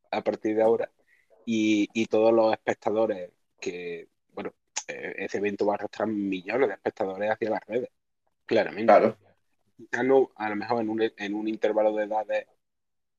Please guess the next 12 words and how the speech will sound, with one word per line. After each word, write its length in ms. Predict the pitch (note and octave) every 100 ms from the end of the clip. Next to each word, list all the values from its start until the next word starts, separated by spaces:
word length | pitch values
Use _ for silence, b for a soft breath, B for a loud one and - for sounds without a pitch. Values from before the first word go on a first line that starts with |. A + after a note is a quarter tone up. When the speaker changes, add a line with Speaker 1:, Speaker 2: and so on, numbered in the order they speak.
| _ _ - _
Speaker 1:
que 440 | A2 G2 F#2+ G2
son 260 | - G#2+ G2+
más 180 | G#2 G2
de 220 | G2+ G2
televisión, 600 | - F#2+ F#2 - A#2 G#2+
digamos, 340 | G2 A2 A2+ - _ _ _ _ _ _ _ _ _ -
pero 200 | G#2 G2
lo 120 | F#2
que 60 | F#2+
está 180 | G#2+
claro 280 | G2 G2+ G2+ G2+
que 500 | G#2+ G2+ F#2+ F#2